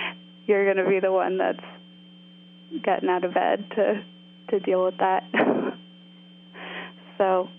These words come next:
it's, um, it's just,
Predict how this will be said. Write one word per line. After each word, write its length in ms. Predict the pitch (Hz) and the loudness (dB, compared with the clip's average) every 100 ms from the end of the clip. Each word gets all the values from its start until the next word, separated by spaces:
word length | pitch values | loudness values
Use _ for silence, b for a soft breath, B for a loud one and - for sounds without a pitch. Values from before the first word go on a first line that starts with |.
| - - - - - - B B B B B - - | -20 -20 -20 -20 -20 -20 B B B B B -16 -4
it's, 300 | 196 180 - | -4 -2 -2
um, 480 | 190 185 185 180 180 - - - - - - - - - - - - - - - - - - - - - - - - - - | 2 2 2 -2 -6 -14 -20 -20 -20 -20 -20 -20 -20 -20 -20 -20 -20 -20 -20 -20 -20 -20 -20 -20 -20 -20 -20 -20 -20 -20 -4
it's 160 | 208 208 - | 0 0 2
just, 160 | 233 | 0